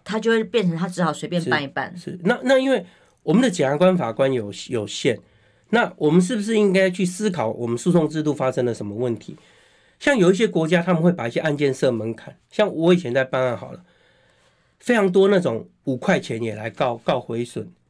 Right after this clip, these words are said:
Speaker 2: 告诈欺，这种案子要不要让他进法院？你，你整个审完之后做起诉或不起诉，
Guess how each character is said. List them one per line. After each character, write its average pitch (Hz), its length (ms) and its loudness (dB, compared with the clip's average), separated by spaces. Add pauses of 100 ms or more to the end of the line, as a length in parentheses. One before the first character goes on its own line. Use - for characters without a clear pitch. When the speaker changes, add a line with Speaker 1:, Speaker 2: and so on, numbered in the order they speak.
Speaker 2:
告 143 140 0
诈 123 240 -4
欺， 107 320 -12 (480)
这 294 120 2
种 190 120 6
案 196 140 4
子 180 80 0
要 151 60 2
不 143 80 -4
要 143 40 0
让 143 100 0
他 139 100 0
进 127 200 -4
法 120 240 -10
院？ 139 200 -10 (640)
你， 180 280 2
你 226 140 2
整 180 180 2
个 147 120 0
审 127 260 -2
完 123 180 0
之 147 140 -2
后 165 160 4
做 143 260 0
起 117 220 -10
诉 143 160 0
或 135 100 2
不 131 120 -4
起 107 180 -14
诉， 107 260 -10